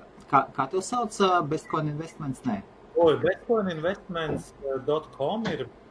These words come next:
Speaker 2: principā praktiski pabeigts, un, un tikko mēs nosvinējām gada jubileju šim
Speaker 1: Wow!
Speaker 2: projektam. Jā, nu, ve-, webs ir pusgadu, pašai idejai ir precīzi gads, un, um,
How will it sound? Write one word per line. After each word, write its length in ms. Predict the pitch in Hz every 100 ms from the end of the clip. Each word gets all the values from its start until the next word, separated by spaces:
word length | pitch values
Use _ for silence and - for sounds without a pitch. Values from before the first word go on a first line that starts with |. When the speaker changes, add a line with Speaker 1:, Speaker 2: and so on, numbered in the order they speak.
| -
Speaker 2:
principā 760 | - 156 202 233 160 - 131 117
praktiski 580 | 151 180 - - -
pabeigts, 680 | - 151 180 196 175 - -
un, 320 | 185 139 196 - - - - - - - -
un 180 | 135
tikko 320 | 131 160 147 127
mēs 260 | 127 117
nosvinējām 800 | - 156 151 131 127 123 117 120
gada 280 | 139 147 120
jubileju 680 | 123 127 196 214 214 185 156
šim 320 | - 135 107
Speaker 1:
Wow! 340 | 117 120 -
Speaker 2:
projektam. 1200 | - - - - - - - - - - - - - -
Jā, 320 | 123 117 107
nu, 200 | 117 151 165 - - - - - - - -
ve-, 400 | 117 175 214 214
webs 400 | 147 196 233 -
ir 220 | - 147 139
pusgadu, 800 | 131 226 247 185 190 185 147 151 139
pašai 380 | 139 156 156 139 143
idejai 500 | 175 151 139 127 123
ir 120 | 113
precīzi 680 | - 143 139 - 110 - -
gads, 460 | 147 196 - - -
un, 300 | 120 117 117
um, 300 | 117 113 110